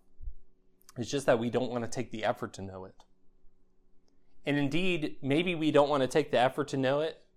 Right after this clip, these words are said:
because we might find that it doesn't align with what we want. And so that would really, right, torpedo our plans. So we don't want to see what the Bible says about our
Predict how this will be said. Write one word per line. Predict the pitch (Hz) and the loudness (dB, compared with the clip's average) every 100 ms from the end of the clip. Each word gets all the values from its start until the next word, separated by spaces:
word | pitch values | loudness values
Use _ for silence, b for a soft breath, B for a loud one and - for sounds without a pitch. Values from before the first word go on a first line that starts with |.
| - | -10
because | 117 131 131 | -2 -2 0
we | 131 | 0
might | 135 185 | 2 0
find | - 123 120 | 2 2 4
that | 120 | 2
it | 113 | 2
doesn't | 135 147 143 | 0 0 -2
align | 127 123 135 127 | 2 2 2 -2
with | 113 | 0
what | 120 107 | 0 0
we | 110 | -6
want. | 107 110 151 - - - - - - _ - _ _ - - _ _ | -4 -4 -4 -6 -12 -14 -18 -20 -20 _ -20 _ _ -20 -20 _ _
And | - 113 | -6 -2
so | 139 120 | 4 6
that | 127 139 | 6 4
would | 123 113 | 0 2
really, | 139 139 120 110 110 - - - - - - _ - - _ | 4 4 4 -2 -8 -18 -20 -10 -6 -6 -8 _ -20 -20 _
right, | 117 110 | -6 -4
torpedo | - - - 127 113 101 | -4 -4 -2 0 0 0
our | 101 | -2
plans. | 95 113 98 92 - - - - - - - - - - - - - - - | -4 -10 -10 -14 -14 -14 -14 -14 -16 -18 -20 -20 -20 -20 -20 -12 -10 -6 -4
So | - 143 139 139 135 - - - - - - - - _ - - - - - | 8 10 10 6 0 -2 -2 -2 -6 -10 -12 -16 -20 _ -20 -20 -20 -20 -2
we | 131 | 6
don't | 143 156 156 | 8 8 8
want | 139 131 - | 6 6 2
to | - | -6
see | - 165 | -2 -2
what | 143 135 | 2 0
the | 131 | 6
Bible | 127 127 123 | 8 8 6
says | - 127 123 | 4 2 4
about | 120 117 | 4 4
our | 117 117 | 4 2